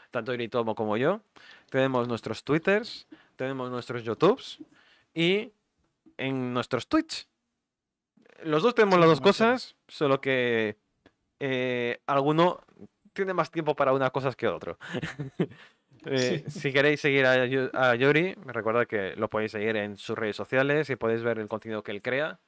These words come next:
Speaker 1: que es bastante didáctico y bastante actualizado sobre todo, porque puede jugar más a menudo que yo en directo. Y si no me tenéis ahí, para lo que queráis, nos podéis preguntar lo que necesitéis referido a los juegos y en mi caso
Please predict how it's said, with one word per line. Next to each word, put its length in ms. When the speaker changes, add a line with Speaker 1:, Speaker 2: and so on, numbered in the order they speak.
Speaker 1:
que 120
es 40
bastante 320
didáctico 640
y 80
bastante 320
actualizado 640
sobre 220
todo, 300
porque 220
puede 240
jugar 220
más 160
a 40
menudo 300
que 140
yo 100
en 80
directo. 420
Y 720
si 140
no 80
me 80
tenéis 220
ahí, 260
para 180
lo 60
que 120
queráis, 260
nos 140
podéis 180
preguntar 380
lo 180
que 100
necesitéis 600
referido 640
a 260
los 340
juegos 480
y 140
en 180
mi 100
caso 460